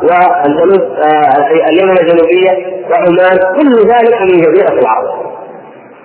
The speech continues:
التي لا يجوز أن يدخلها الكفار، فضلا عن الحجاز، فهذا متفق ب-، لم يخالف في ذلك أحد. كل من تكلم في حدود جزيرة العرب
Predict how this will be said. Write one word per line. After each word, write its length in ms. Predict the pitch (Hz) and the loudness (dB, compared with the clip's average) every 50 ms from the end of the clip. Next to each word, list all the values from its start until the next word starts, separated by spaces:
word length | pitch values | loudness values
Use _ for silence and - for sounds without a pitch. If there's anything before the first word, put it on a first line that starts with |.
| - - - - - 320 | -20 -20 -20 -10 -6 -2
التي 240 | 196 202 - - 190 | -2 0 0 0 0
لا 200 | 190 196 185 180 | 0 2 2 2
يجوز 340 | 170 165 190 196 190 185 170 - 170 | 2 2 2 2 2 0 0 -2 0
أن 60 | 175 165 | 0 2
يدخلها 760 | 170 160 165 160 175 175 170 160 165 170 165 - - 170 170 170 170 170 170 | 2 2 2 0 0 0 0 0 0 0 0 -2 -4 -6 -8 -8 -6 -6 -4
الكفار، 800 | 170 - - - - - 247 - 415 - - - - - - - - - | -4 -2 -4 -4 -4 -2 0 0 0 0 -2 -2 -4 -6 -8 -8 -6 -2
فضلا 360 | 269 277 - 233 220 202 196 | -2 0 0 0 0 0 0
عن 60 | 190 | 0
الحجاز، 580 | 196 185 165 - 180 165 202 208 202 196 196 202 190 190 - - - - - - | 0 0 0 0 -2 0 0 2 2 2 2 0 -2 -2 -6 -8 -8 -6 -4 -4
فهذا 540 | 170 196 220 220 220 202 214 208 208 196 202 | -2 0 0 0 0 2 2 0 0 0 0
متفق 600 | 190 180 - 214 220 247 247 247 196 - 185 170 160 151 143 - - - - - - - - - 165 | -2 -2 -4 -4 -2 -2 -2 0 0 0 0 2 0 0 0 -4 -8 -10 -12 -14 -14 -14 -14 -6 -2
ب-، 180 | 185 175 156 | -2 0 0
لم 320 | 165 196 214 208 196 185 - | 0 0 0 2 0 0 0
يخالف 300 | 233 240 226 202 202 - 226 233 | 0 0 0 0 0 -2 -4 -4
في 100 | 202 180 | -4 -2
ذلك 280 | - 214 214 190 180 - - 170 - | 0 0 0 0 0 -2 -2 -2 -4
أحد. 140 | - 349 - - - - - - - - - | -4 -6 -8 -8 -10 -14 -14 -14 -14 -6 -2
كل 120 | 247 269 254 | -2 0 2
من 240 | 226 208 196 185 190 | 2 2 2 0 0
تكلم 380 | 185 214 233 220 202 185 170 | -2 0 0 2 2 2 2
في 160 | 175 180 185 | 0 0 -2
حدود 260 | 185 175 185 226 226 170 | 0 0 0 0 0 0
جزيرة 420 | 170 175 180 214 220 - - 180 | 0 0 0 0 0 0 0 0
العرب 480 | 175 185 202 233 254 254 - - - | 0 0 0 0 -2 -2 -2 -4 -6